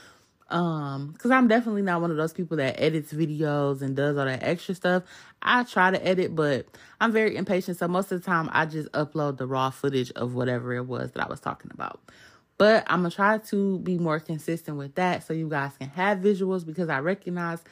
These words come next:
some people want to be able to look at you as they're listening to you, and I always just do audio podcasts. So follow me on YouTube at M Z Amber J,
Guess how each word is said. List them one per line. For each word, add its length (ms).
some 380
people 340
want 240
to 80
be 160
able 300
to 200
look 360
at 180
you 200
as 240
they're 180
listening 540
to 120
you, 280
and 200
I 120
always 420
just 160
do 180
audio 380
podcasts. 640
So 540
follow 320
me 100
on 160
YouTube 600
at 240
M 160
Z 260
Amber 260
J, 380